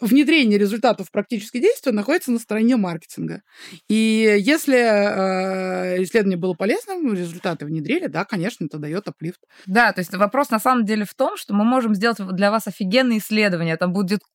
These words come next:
Speaker 2: куча инсайтов, да, то есть там будет просто о, о, до-, о, о дивный ном-, новый мир информации, а потом вы скажете: «Класс!»,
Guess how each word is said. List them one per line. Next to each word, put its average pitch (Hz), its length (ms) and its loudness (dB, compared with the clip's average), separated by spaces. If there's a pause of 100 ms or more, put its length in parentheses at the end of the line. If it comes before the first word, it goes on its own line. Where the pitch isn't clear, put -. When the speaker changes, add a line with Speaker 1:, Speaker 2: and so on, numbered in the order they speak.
Speaker 2:
куча 240 400 2
инсайтов, 170 600 2
да, 185 160 2
то 202 80 -6
есть 180 120 -6 (100)
там 180 200 2
будет 185 160 -4
просто 214 340 -2 (460)
о, 175 360 0
о, 202 40 2
до-, 202 160 2
о, 196 260 0
о 208 60 4
дивный 214 260 4
ном-, 214 300 4
новый 220 300 2
мир 226 180 2
информации, 226 520 2
а 226 60 2
потом 226 280 0
вы 208 40 0
скажете: 185 420 0
«Класс!», 262 600 2